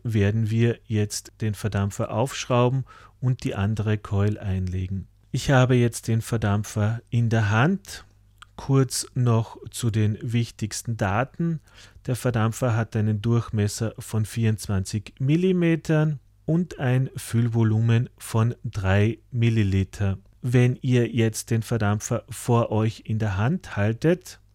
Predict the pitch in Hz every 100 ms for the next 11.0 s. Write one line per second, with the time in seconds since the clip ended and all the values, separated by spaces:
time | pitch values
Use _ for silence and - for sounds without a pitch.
0 | _ - - 127 123 117 - - 117 113
1 | 113 110 113 127 139 - 123 - 110 107
2 | - - - 107 - - - - 117 113
3 | - - - 165 180 143 139 139 156 165
4 | 180 175 - - - - - 127 127 -
5 | - 117 123 120 127 - - 117 117 113
6 | 107 110 110 - 110 - 110 101 101 104
7 | - 107 107 107 104 - 104 101 101 -
8 | 123 - 180 - 160 156 151 131 131 -
9 | 127 127 131 143 - _ _ - 120 123
10 | - 170 - - 120 120 - 120 117 107